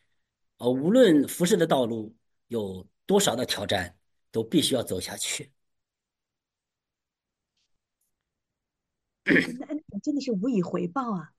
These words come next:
Speaker 1: 对。因为如果没有主的爱，我的生命早就不存在了。所以现在我还活着，就是主的恩典，所以要为主而活。然后大家你知道吗？我在武汉第三人民医院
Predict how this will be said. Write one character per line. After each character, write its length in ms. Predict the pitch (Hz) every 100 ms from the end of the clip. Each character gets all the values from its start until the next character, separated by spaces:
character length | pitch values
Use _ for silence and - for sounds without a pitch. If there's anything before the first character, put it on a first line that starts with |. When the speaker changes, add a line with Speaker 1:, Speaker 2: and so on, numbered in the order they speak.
| _
Speaker 1:
对。 280 | 127 92 - _ _ _ _ _ _ _ 190 - _ _
因 140 | 185
为 240 | 208 175 156 -
如 140 | 170
果 100 | 226
没 80 | 156
有 120 | 165
主 120 | 123
的 80 | 113
爱， 240 | 110 123 101
我 120 | 107
的 80 | 110
生 160 | -
命 100 | 127
早 160 | 104 92
就 120 | 95
不 80 | -
存 240 | - 95
在 180 | 92 -
了。 100 | - _ _ _ _ _ _ _ _ - -
所 140 | 175
以 40 |
现 140 | 170 220
在 80 | 185
我 140 | 123
还 120 | 160
活 300 | 160 113 123
着， 160 | 180 143
就 140 | 170
是 360 | 151 127 113 - _ _ _
主 160 | 127
的 80 | 110 113
恩 200 | 170 160
典， 260 | 104 87 - -
所 160 | - 139
以 60 | 139
要 100 | 147
为 180 | 202
主 200 | 165 107
而 120 | 85 87
活。 220 | - - _ - - _ _ _ _ _ _ _ _ _ _ _ _
然 160 | 143
后 120 | 196 202 156 147 165
大 140 | 190
家 100 | 185
你 80 | 165
知 80 | 175
道 140 | 147
吗？ 80 | 123
我 240 | 127 135
在 420 | 131 196 156 135 -
武 120 | 127
汉 420 | - 190 156 127 -
第 80 |
三 160 | 175 170
人 100 | 151
民 80 | 143
医 60 |
院 280 | 147 120 107